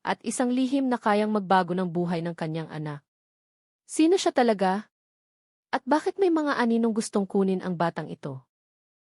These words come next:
Kapag bumuhos ang pulang ulan doon nagsisimula ang tunay na kwento. Kung gusto mong malaman ang buong lihim sa likod ng Huling Yakap ni Papa, isang kwento ng pag-ibig, takot, at isang yakap na hinding-hindi mo malilimutan, panoorin mo ito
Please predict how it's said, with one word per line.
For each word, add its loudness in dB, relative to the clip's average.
Kapag 2
bumuhos 2
ang -2
pulang 4
ulan 2
doon 0
nagsisimula 0
ang -6
tunay 0
na -4
kwento. -8
Kung -2
gusto 0
mong 2
malaman 4
ang -2
buong 0
lihim 0
sa -2
likod -2
ng -4
Huling 0
Yakap 0
ni -2
Papa, -4
isang -4
kwento 0
ng -2
pag-ibig, -6
takot, -2
at -4
isang -2
yakap 2
na -2
hinding-hindi 0
mo 0
malilimutan, 0
panoorin 4
mo 0
ito -2